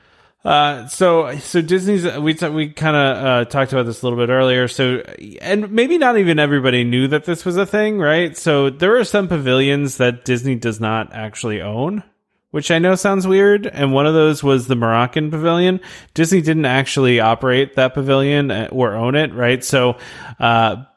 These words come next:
but they have been having, the operators and owners have been having some trouble with, uh, with the, uh, you know, basically with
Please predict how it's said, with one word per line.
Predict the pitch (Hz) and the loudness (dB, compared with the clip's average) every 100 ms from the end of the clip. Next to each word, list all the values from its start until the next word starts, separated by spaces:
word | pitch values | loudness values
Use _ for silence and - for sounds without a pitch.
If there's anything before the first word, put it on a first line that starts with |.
| _ | _
but | - - _ 53 139 143 151 139 - 117 127 | -20 -20 _ _ -20 -4 0 0 -4 -16 -2
they | 151 156 156 | 2 4 4
have | 147 147 | 2 0
been | 139 | 0
having, | 135 135 127 120 | 0 2 0 0
the | 120 | 0
operators | 123 131 139 127 123 123 120 | 0 2 2 2 2 2 0
and | 117 113 | -2 -2
owners | 120 123 117 | 0 0 0
have | 131 | -2
been | 113 | -4
having | 110 113 107 104 | -4 -4 -4 -8
some | 113 104 | -8 -2
trouble | 226 208 143 165 - _ - | 0 2 2 0 -4 _ -2
with, | 123 123 | 0 0
uh, | 131 113 113 113 - - _ - | 0 2 2 0 -6 -20 _ -4
with | 135 127 | -2 0
the, | 127 120 | 2 4
uh, | 113 110 107 - 50 - | 4 4 2 -2 -12 -14
you | 58 73 139 | -14 -4 0
know, | 120 110 131 151 | 0 -2 -8 -2
basically | 143 - 135 | -2 0 0
with | 123 123 | 2 0